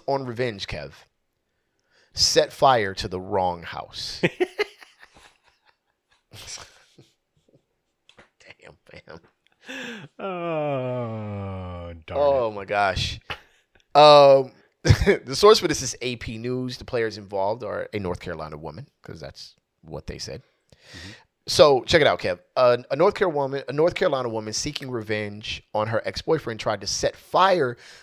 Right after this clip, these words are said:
Speaker 1: to a house owned by someone else, according to the <laughs> sheriff's office. The Rowan County Sheriff's Office said in a report that a homeowner in Gold Hill was awakened Friday by a neighbor who saw a woman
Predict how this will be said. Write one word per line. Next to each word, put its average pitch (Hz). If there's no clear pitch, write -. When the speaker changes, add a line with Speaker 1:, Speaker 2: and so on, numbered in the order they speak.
Speaker 1:
to 135
a 113
house 117
owned 165
by 123
someone 127
else, -
according 107
to -
the 98
<laughs> -
sheriff's -
office. 90
The 139
Rowan 196
County 180
Sheriff's 131
Office 104
said 139
in 110
a 107
report 104
that 101
a 101
homeowner 113
in 101
Gold 143
Hill 131
was 104
awakened 131
Friday 113
by 104
a -
neighbor 139
who 117
saw 185
a 151
woman 117